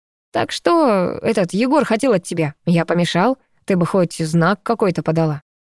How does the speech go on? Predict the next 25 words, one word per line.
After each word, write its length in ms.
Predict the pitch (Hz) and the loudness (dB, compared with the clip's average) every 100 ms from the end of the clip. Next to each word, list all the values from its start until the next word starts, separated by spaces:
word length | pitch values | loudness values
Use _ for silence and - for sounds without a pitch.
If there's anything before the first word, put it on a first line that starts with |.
| _ _ _ _ _ _ | _ _ _ _ _ _
«Ничего 480 | 302 294 - 269 302 | -2 0 0 0 2
такого, 380 | 262 240 247 208 | 0 2 2 2
мы 200 | 233 302 | 2 0
просто 520 | - 233 254 233 202 | -2 0 0 0 -2
столкнулись». 800 | - 196 226 240 220 170 160 - _ _ _ _ _ _ _ | -2 -2 0 0 2 0 -4 -10 _ _ _ _ _ _ _
«Нам 340 | 185 180 226 240 | 0 2 4 4
нужно 320 | 254 254 262 | 2 2 0
придумать 480 | 262 262 330 226 175 | 0 0 2 0 0
свой 320 | - 247 254 | -2 0 0
тайный 380 | 233 226 226 226 | 2 2 4 2
язык, 540 | 214 262 233 170 - _ | 2 0 0 -2 -4 _
как 280 | 175 170 190 | -2 0 2
у 60 | |
настоящих 640 | 196 185 226 226 190 190 - _ _ | 0 0 2 2 2 -2 -4 _ _
суперагентов-детективов», 1400 | - 262 240 240 247 240 202 202 214 226 226 180 160 - _ _ _ | -6 -2 0 2 2 0 2 0 0 -2 0 2 0 -4 _ _ _
на 160 | 185 175 | -4 -2
полном 340 | - 160 156 | 0 0 0
серьезе 520 | 147 190 170 214 226 | 0 0 2 2 0
предлагает 540 | 175 165 170 175 175 170 | -2 0 2 2 2 0
Тим, 260 | - 311 320 _ _ | -2 -2 -2 _ _
вызывая 560 | 269 302 226 208 320 240 | -2 0 0 0 2 2
у 80 | |
меня 320 | 180 180 202 196 _ | 2 2 2 -2 _
приступ 340 | - 208 - 190 | -4 -2 -2 -4
смеха. 460 | - 190 151 147 | 0 0 0 -4